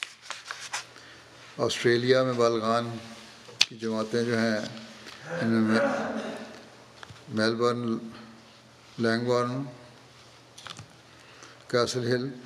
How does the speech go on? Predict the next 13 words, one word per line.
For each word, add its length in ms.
مارسٹن 420
پارک، 320
لوگن 360
ایسٹ، 400
میلبرن 460
بیرک، 300
پینرتھ، 480
پرتھ، 440
میلبرن 520
کلائیڈ، 380
پیراماٹا، 600
ایڈلیڈ 440
ویسٹ۔ 340